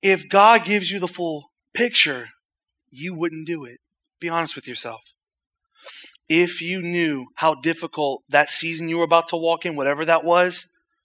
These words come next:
if you would have known, you would have died in it. But God,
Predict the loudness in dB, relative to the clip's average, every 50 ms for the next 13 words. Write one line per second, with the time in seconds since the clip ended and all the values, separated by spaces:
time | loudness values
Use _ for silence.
0 | _ _ _ _ _ -12 -10 -8 -6 -6 -2 0 0 0 0 0 0 2 2 2
1 | 0 -2 -6 _ -20 -20 _ _ _ -14 -10 -6 -6 -6 -6 -8 -8 -6 -6 -6
2 | -6 -6 -10 -12 -12 _ -8 -8 -6 -6 -8 -8 -12 -12 -10 -10 -8 -8 -8 -10
3 | -10 -12 _ _ _ -20 -20 -20 -20 _ _ -10 -10 -6 -2 2 4 4 6 4
4 | 4